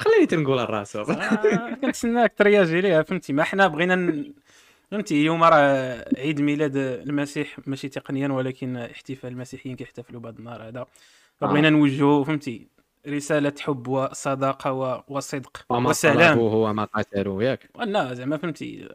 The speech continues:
Speaker 2: عيد
Speaker 1: آه،
Speaker 2: مبارك
Speaker 1: رفعه
Speaker 2: مجيد
Speaker 1: الله
Speaker 2: لكم
Speaker 1: إليه.
Speaker 2: وصافي. كل حب
Speaker 1: وي.
Speaker 2: وكل إخاء. بون فيت الإخوة الفرنسيين اللي كيسمعوني.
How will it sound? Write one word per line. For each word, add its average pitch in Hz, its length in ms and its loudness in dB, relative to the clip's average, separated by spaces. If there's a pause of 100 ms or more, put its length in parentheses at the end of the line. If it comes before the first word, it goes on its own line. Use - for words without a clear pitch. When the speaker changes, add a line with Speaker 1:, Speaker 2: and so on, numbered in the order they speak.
(320)
Speaker 2:
عيد 175 360 -2
Speaker 1:
آه، - 20 2
Speaker 2:
مبارك 165 380 8
Speaker 1:
رفعه 156 60 0
Speaker 2:
مجيد 147 420 4
Speaker 1:
الله 139 120 4
Speaker 2:
لكم 139 260 2
Speaker 1:
إليه. 127 120 -2
Speaker 2:
وصافي. 123 420 -10 (1000)
كل 139 240 -4
حب 117 180 -8
Speaker 1:
وي. 180 120 -2
Speaker 2:
وكل 143 200 -6
إخاء. 131 320 -10 (420)
بون 147 180 2
فيت 147 380 -6
الإخوة 139 300 -6
الفرنسيين 135 500 -6
اللي 131 120 -4
كيسمعوني. 131 560 -10